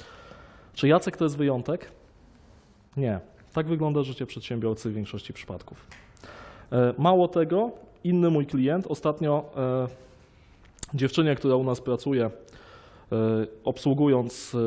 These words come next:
e, najważniejszych klientów, e, powiedział, że bardzo ją prosi, żeby pisała do niego krótsze maile,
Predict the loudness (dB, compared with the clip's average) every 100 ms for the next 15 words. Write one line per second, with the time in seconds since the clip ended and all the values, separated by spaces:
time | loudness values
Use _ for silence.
0 | 0 0 -2 -2 -2 -4 -6 -4 0 0
1 | 0 -2 -4 -18 -20 -10 -4 -2 0 0
2 | 2 2 0 0 0 0 2 0 0 -2
3 | -2 -4 -6 -6 -4 0 0 0 -2 -4
4 | 0 0 0 -4 -2 -4